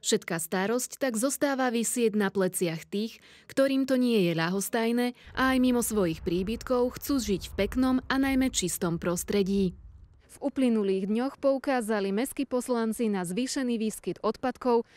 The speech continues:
pri bytových domoch, a to predovšetkým na sídlisku Šípok v Partizánskom.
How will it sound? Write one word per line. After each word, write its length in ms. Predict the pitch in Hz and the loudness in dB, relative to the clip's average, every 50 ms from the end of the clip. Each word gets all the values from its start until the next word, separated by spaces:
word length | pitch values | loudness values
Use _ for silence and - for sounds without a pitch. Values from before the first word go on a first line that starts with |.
| - - - | -20 -10 -4
pri 160 | 262 285 269 | -2 -2 0
bytových 480 | 254 262 - 269 214 170 180 170 170 | 0 0 2 0 0 0 -2 -4 -2
domoch, 400 | 190 196 196 214 226 254 269 - | 0 0 0 0 0 -2 -2 -4
a 160 | - - 311 311 | -2 -2 -2 0
to 80 | - | 0
predovšetkým 720 | 269 - 269 254 226 233 226 - - 233 - - 226 202 185 | -2 0 0 2 2 0 -2 -2 -6 -8 -6 -4 -4 -4 -2
na 160 | 175 160 170 | -4 -6 -4
sídlisku 560 | - 254 269 262 269 269 226 - - 214 190 | -2 -2 0 2 2 0 0 0 -4 -6 -6
Šípok 320 | - - 190 - - 170 | -4 -6 -6 -6 -6 -10
v 100 | - - | -8 -2
Partizánskom. 840 | - 208 196 202 - 233 208 214 208 190 190 180 - - 196 175 156 | -2 -2 -2 0 -2 0 2 2 2 0 0 -4 -4 -4 -4 -4 -4